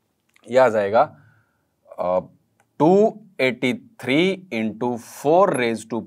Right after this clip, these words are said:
power one point three five कि-, माइनस वन करेंगे तो कितना हो जाएगा? ज़ीरो पॉइंट थ्री फ़ाइव। और नीचे क्या आ जाएगा? वन पॉइंट थ्री फ़ाइव। जब आप इसको सॉल्व करोगे तो टी टू आपके पास आ जाएगा, टी टू की वैल्यू आ जाएगी फ़ोर ज़ीरो फ़ाइव,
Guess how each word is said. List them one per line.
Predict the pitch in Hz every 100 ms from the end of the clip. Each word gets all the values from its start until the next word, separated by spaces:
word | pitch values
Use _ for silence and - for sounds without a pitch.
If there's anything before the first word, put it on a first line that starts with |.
| 107
power | 104 123 165 - - _ -
one | 127 143
point | 156 156 -
three | 156
five | 151 143 143 - _ _
कि-, | 117 _
माइनस | 120 123 131 139
वन | 135
करेंगे | 127 135 135
तो | 127
कितना | 139 135
हो |
जाएगा? | 127 117 104
ज़ीरो | 95 110 123
पॉइंट | 117 147 220 247 - - _ _ -
थ्री | 156 165
फ़ाइव। | 160 120 110 101 117
और | 117
नीचे | 127 127 151
क्या | 160
आ | 165
जाएगा? | 175 175 196 202 160
वन | 107 113 139
पॉइंट | 139 180 233 226 - _ _ _
थ्री | 185 196
फ़ाइव। | - 127 104
जब | 120 214
आप | 214 170
इसको | - 170
सॉल्व | 165 175 196
करोगे | 156 147 131 143
तो | 143
टी | 143 147
टू | 139 170
आपके | 151 - 127
पास | 127 120 117
आ |
जाएगा, | 110 107 107 127 151 - - _
टी | 135
टू | 135
की | 147
वैल्यू | 139 127
आ |
जाएगी | 113 117 156
फ़ोर | - 135 156
ज़ीरो | 135 139 135
फ़ाइव, | - 127 160 240